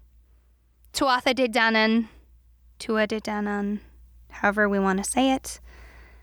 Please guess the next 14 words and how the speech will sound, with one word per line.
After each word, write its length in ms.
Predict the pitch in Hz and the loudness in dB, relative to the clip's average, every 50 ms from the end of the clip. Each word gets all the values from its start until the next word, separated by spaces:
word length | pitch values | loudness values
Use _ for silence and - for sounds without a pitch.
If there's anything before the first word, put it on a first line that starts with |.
| _ - - _ _ _ _ _ _ _ _ _ - - - - | _ -20 -20 _ _ _ _ _ _ _ _ _ -20 -16 -6 -2
Um, 480 | 214 202 196 190 190 185 180 180 185 - - - - - - - - - - - - - - - - - | 0 2 2 2 2 0 -2 -2 -4 -6 -8 -14 -20 -20 -20 -20 -20 -20 -20 -20 -20 -20 -20 -20 -20 -16
there 280 | - 240 269 269 269 - - | -8 -4 -2 0 0 -2 -2
is 340 | 262 262 262 294 330 339 - | 0 0 2 2 0 0 -2
some 380 | - - - 240 233 233 240 233 | -2 0 0 0 2 2 0 -2
debate 640 | - - 233 - - 180 175 170 180 202 - - - - | -2 -4 -6 -4 -2 -2 0 0 -2 -4 -6 -8 -10 -6
about 560 | - 226 220 208 - 190 180 180 180 180 - - | -2 -2 -2 0 0 0 0 0 0 -2 -4 -8
the 220 | - 202 202 - | -12 -12 -10 -8
origin 680 | - - 202 190 196 202 196 - 208 202 196 202 208 | -8 -6 -4 -2 -2 -2 -2 -2 -2 -2 -2 -2 -4
to 160 | - - - | -6 -8 -6
the 160 | 202 - 196 190 | -2 -2 -2 -2
reference 920 | 190 190 196 196 180 180 - - 196 190 185 214 208 - - - - - - - - - - - - | 0 0 2 2 2 2 0 0 0 2 2 0 -2 -4 -6 -8 -8 -8 -10 -12 -16 -20 -20 -12 -8
of 200 | - 202 190 185 | -6 -6 -6 -4
the 120 | 185 180 185 | -6 -6 -6
goddess 760 | - 185 175 180 175 175 180 208 196 - - - - - | -4 -4 -6 -4 -6 -6 -6 -8 -8 -10 -12 -14 -14 -16